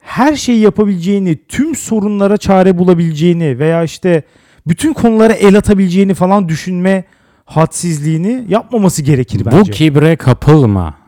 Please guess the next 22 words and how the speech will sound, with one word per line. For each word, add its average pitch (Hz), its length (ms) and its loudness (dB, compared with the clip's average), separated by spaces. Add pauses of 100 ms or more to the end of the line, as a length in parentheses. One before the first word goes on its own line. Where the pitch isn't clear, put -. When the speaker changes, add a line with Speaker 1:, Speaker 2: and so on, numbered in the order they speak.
(100)
Speaker 1:
Evet, 143 240 2
Speaker 2:
Elon. 101 280 4 (220)
Speaker 1:
evet. 180 360 0 (440)
Ama 247 180 2
mesela 95 380 4
Speaker 2:
Musk. - 460 -8 (260)
Speaker 1:
<laughs> 151 100 -4 (600)
Ama 269 100 2
mesela 294 240 0
ortada 214 400 2
bir 185 40 0
şey 285 240 2
de 233 60 4
yok. 120 440 0
Bir 147 80 -2
yandan 285 360 0
da 247 40 2
o 294 100 4
da 302 60 2
mesela 165 260 0
sinir 156 380 0
bozuyor. 117 360 0